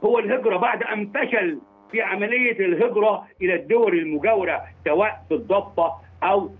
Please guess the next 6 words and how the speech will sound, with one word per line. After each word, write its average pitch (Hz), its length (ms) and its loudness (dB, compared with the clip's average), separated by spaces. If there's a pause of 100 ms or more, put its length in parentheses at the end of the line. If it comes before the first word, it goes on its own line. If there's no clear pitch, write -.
(180)
بالنسبة 170 680 -2 (160)
لقطاع 156 540 0
غزة 190 440 -2 (220)
حاليًا. 220 460 -2 (280)
فحاليًا 233 600 0 (260)
هي 220 260 0